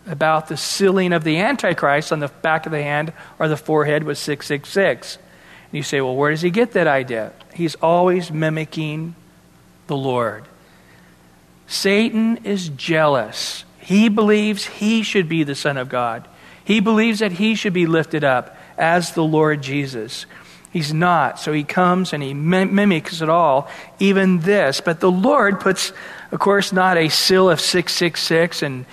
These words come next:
you can't eat or drink or buy or sell. You're oppressed. And if you don't have that, it's not the point. It's a loving, caring mark. It's interesting as we go through the scriptures,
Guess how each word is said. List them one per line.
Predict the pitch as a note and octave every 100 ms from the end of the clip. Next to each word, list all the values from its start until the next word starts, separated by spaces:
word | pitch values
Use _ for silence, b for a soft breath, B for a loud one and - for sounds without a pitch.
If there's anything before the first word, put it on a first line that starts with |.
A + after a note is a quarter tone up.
| B
you | E3
can't | - E3+ E3+ E3
eat | D#3 D#3+ E3+
or | E3 C#3+ - B B B -
drink | F#3 E3+ E3+ F3+
or | D#3+
buy | D#3 D#3 E3+
or | E3
sell. | D#3 E3 E3 E3+
You're | E3 D#3+
oppressed. | D#3 - - E3+ D#3+ E3 - - - - b _
And | E3
if | D3+ F3+
you |
don't | E3 C#3+
have | E3 D#3+
that, | D#3
it's | E3 -
not | F3 E3+
the |
point. | D#3+ G3+ G3 D3+ - B B B
It's | F#3+ F3
a | F#3+
loving, | F3 F3 G3 A3 F#3 D#3 C#3+
caring | - F#3+ F#3+ E3
mark. | D#3+ E3+ F3+ D3 - - - B B B B B -
It's | E3+ F#3+
interesting | G3 F#3 F#3 F#3 G3
as | F3 D#3+
we | D#3+
go | E3+ E3+ F3
through | F3+ E3
the | D#3+
scriptures, | - - G3 G3+ - - C#3 A#2 A#2 - -